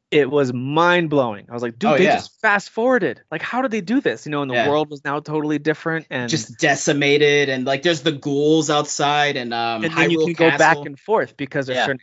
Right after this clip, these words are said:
Speaker 1: areas you
Speaker 2: Well,
Speaker 1: have to access.
Speaker 2: not right
Speaker 1: That's
Speaker 2: away you couldn't, though. Not right
Speaker 1: Eventually
Speaker 2: away.
Speaker 1: you can,
Speaker 2: Yeah,
Speaker 1: right?
Speaker 2: yeah, yeah, yeah.
Speaker 1: Right.
Speaker 2: Which
Speaker 1: So
Speaker 2: was
Speaker 1: that was
Speaker 2: cool
Speaker 1: a,
Speaker 2: be-
Speaker 1: that was a really cool usage of time.
Speaker 2: It was cool because that, then you move forward in time, and you're like, "Oh, I'm,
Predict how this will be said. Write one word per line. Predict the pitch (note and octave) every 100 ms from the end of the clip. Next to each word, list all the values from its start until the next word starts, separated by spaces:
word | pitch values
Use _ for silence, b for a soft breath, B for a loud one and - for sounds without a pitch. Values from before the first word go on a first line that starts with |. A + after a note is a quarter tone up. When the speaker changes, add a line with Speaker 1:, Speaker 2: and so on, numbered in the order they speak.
| _
Speaker 1:
areas | A#2 A#2
you | C3
Speaker 2:
Well, | D#3+
Speaker 1:
have | C3
to |
access. | A2 - D3
Speaker 2:
not | F#3
right | G3+
Speaker 1:
That's | G3+
Speaker 2:
away | G3+
you | G#3+ E3+
couldn't, | C#3 G#2
though. | F2+
Not | E2+ -
right | D#3
Speaker 1:
Eventually | D#3+ D#3+ B2 A2
Speaker 2:
away. |
Speaker 1:
you | F#2+
can, | - G2+ _
Speaker 2:
Yeah, | G#2
Speaker 1:
right? | -
Speaker 2:
yeah, | F2+ _ _
yeah, | G2 D#2
yeah. | C3+
Speaker 1:
Right. | - _ b b
Speaker 2:
Which | -
Speaker 1:
So | D3+
Speaker 2:
was | B2+
Speaker 1:
that | D#3
was | D#3+
Speaker 2:
cool | D#3
Speaker 1:
a, | -
Speaker 2:
be- | C#3+ _ -
Speaker 1:
that | D3+
was | C3+
a | A#2
really | G#2+ A#2
cool | G#2+ B2
usage | A2 A#2+
of | A2
time. | - -
Speaker 2:
It | E3
was | D#3 -
cool | G#3 G#3
because | D#3 C#3+ B2+
that, | C#3+ D#3 D3+
then | C#3 C#3+
you | D#3
move | D3+ C#3+
forward | D3+ C#3+
in | A#2
time, | G#2 D#3 C#3 A2 G#2+
and |
you're | B2
like, | A#2+ A#2+
"Oh, | E3
I'm, | E3 C3+ B2+